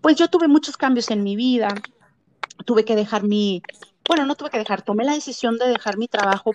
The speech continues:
para dedicarme a estar con mi hijo. Y claro que este proceso también fue, fue un poco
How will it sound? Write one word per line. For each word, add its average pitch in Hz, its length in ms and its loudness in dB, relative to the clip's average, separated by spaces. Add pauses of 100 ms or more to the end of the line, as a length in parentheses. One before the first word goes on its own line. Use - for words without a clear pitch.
para 185 280 0
dedicarme 180 680 -4
a 170 120 -6
estar 180 260 -10
con 208 140 -2
mi 220 160 2
hijo. - 240 0 (460)
Y 254 80 0
claro 311 240 4
que 330 80 2
este 320 140 -2
proceso 285 380 0
también 220 360 2
fue, 220 280 0
fue 190 180 -2
un 190 60 0
poco 185 520 -4